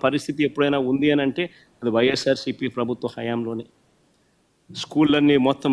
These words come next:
రూపురేఖలు మారాయి. నాడు నేడుతో, పనులతో స్కూళ్ళు రూపురేఖలు మారాయి. మొట్టమొదటిసారిగా గవర్నమెంట్ బడులలోకి ఇంగ్లీష్ మీడియం వచ్చింది. మొట్టమొదటిసారిగా సీబీఎస్ఈ నుంచి ఏకంగా ఐబీ దాకా ప్రయాణానికి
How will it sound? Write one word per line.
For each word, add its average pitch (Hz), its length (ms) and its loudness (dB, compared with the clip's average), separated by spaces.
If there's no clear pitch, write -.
రూపురేఖలు 147 580 2
మారాయి. 135 260 -2
నాడు 113 340 2
నేడుతో, 131 320 0
పనులతో 131 440 -2
స్కూళ్ళు 143 420 0
రూపురేఖలు 139 560 2
మారాయి. 139 240 -2
మొట్టమొదటిసారిగా 139 920 2
గవర్నమెంట్ 139 480 4
బడులలోకి 139 600 2
ఇంగ్లీష్ 139 320 2
మీడియం 139 280 -2
వచ్చింది. 120 300 -10
మొట్టమొదటిసారిగా 139 1000 2
సీబీఎస్ఈ 156 640 0
నుంచి 143 200 0
ఏకంగా 151 280 -2
ఐబీ 151 180 4
దాకా 147 220 -2
ప్రయాణానికి 147 640 -2